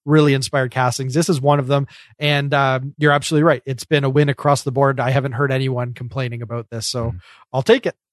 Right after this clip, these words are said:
Speaker 2: And another huge win that this episode brings to us is them introducing George Lucas <laughs> to, to the animatronic
Speaker 1: <laughs> Right.
Speaker 2: Grogu, where he gets to hold Grogu on set.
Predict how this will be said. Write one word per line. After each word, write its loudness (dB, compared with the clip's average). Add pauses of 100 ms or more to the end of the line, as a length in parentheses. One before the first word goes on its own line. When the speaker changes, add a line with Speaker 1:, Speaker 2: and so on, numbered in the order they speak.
(260)
Speaker 2:
And 2
another 4
huge 4
win 2
that -2
this 0
episode 2
brings 0
to 2
us 0
is 2
them 4
introducing 2
George 2
Lucas 0
<laughs> -12
to, 0 (600)
to 2
the 4
animatronic 2
Speaker 1:
<laughs> -4
Right. 0
Speaker 2:
Grogu, 4
where 2
he -2
gets -2
to 2
hold 2
Grogu 0
on -2
set. -2